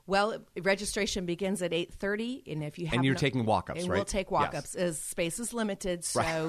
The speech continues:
Speaker 1: when
Speaker 2: right.
Speaker 1: we're at capacity, then you can buy the audio tapes.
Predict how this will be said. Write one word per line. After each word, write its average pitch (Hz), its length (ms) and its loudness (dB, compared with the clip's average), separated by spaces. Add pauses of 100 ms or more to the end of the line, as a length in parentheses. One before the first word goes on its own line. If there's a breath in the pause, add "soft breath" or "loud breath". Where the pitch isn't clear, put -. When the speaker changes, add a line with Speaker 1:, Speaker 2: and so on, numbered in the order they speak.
Speaker 1:
when 165 380 2
Speaker 2:
right. 175 100 -6
Speaker 1:
we're 165 300 0
at - 360 -4
capacity, 156 720 -4 (120)
then 151 280 -6 (400 soft breath)
you 160 140 -2
can 151 320 -6 (240)
buy 151 180 0
the 147 180 -4
audio 139 240 0
tapes. - 380 -4